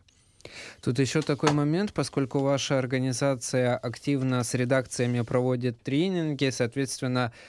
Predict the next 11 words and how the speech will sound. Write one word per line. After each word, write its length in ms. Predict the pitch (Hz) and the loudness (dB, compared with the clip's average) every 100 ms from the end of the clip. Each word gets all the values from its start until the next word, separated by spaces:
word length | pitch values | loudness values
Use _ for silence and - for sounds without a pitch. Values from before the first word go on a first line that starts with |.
| - - | -20 -4
предполагается, 720 | 143 120 143 135 143 127 131 | -2 2 2 4 2 2 -2
что 160 | - 135 | 0 -2
эти 160 | 123 | 0
знания 400 | 123 139 139 127 | 0 2 2 0
будут 340 | 123 131 123 - | 0 0 -2 -2
передаваться, 560 | 123 120 127 139 135 | -2 0 2 2 0
например, 440 | 127 107 123 120 117 | -4 -2 0 0 0
новым 280 | 127 135 | 0 0
стажёрам, 640 | 123 - 120 127 120 107 104 | 0 0 2 2 2 0 -2
которые 540 | 107 - 107 104 101 | -4 -2 0 0 -2
пришли. 580 | 104 113 104 - 104 | -2 -4 -4 -2 -2